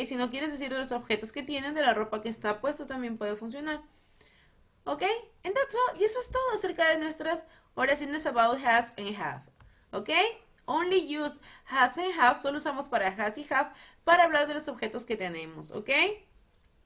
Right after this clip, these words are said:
That's all. Y eso es todo. That's all about our exercise. Eso es acerca de nuestros ejercicios del día de hoy.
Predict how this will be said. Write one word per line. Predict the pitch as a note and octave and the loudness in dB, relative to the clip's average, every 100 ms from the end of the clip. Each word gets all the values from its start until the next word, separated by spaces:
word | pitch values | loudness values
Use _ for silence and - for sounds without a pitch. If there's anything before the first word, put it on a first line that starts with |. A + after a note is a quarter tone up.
| - | 0
That's | D4+ D#4+ | 0 2
all. | D#4+ D#4+ D#4+ | 2 2 0
Y | - A4 | 0 0
eso | A#4 D#4+ | 0 -4
es | - | -4
todo. | A3+ G#3+ G#3 A3+ - _ _ _ _ _ _ _ _ _ _ _ _ - - - - - A3 | 0 2 0 -2 -10 _ _ _ _ _ _ _ _ _ _ _ _ -20 -20 -20 -20 -6 -2
That's | E4 E4+ - - | 0 -2 -8 0
all | C#4+ D4+ F4 - | 2 2 -2 -2
about | G3+ G3+ G#3 A3 A#3 - G3 | -2 0 2 2 0 -2 0
our | G3 G3 F#3 F#3 - | 2 2 0 -2 0
exercise. | B3+ B3 - F3 E3 E3+ E3+ D#3 G#3 G#3 | 0 0 -4 -6 -6 -4 -2 -2 -4 -6
Eso | F#3 | -8
es | F3+ | -10
acerca | - F3+ F#3+ | -10 -8 -4
de | G3 G#3 _ | -4 -4 _
nuestros | G3+ A3+ A3+ G#3+ | -8 -8 -6 -8
ejercicios | A#3+ A3+ A3 A3+ A3 | -8 -6 -8 -8 -8
del | F3+ | -6
día | F3 E3 | -6 -4
de | D#3 | -4
hoy. | D3+ | -6